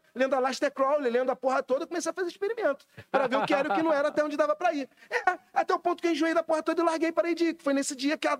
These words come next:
da luz, o bagulho doido. Eu falei, como não tem a ver com isso? Eu tinha dois, dois... a línguas eu já tinha esquecido.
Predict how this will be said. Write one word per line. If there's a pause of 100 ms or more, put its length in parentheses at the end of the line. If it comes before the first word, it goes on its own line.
(160)
da
luz,
o
bagulho
doido. (240)
Eu
falei,
como
não
tem
a
ver
com
isso? (280)
Eu (120)
tinha
dois,
dois... (520)
a
línguas
eu
já
tinha
esquecido.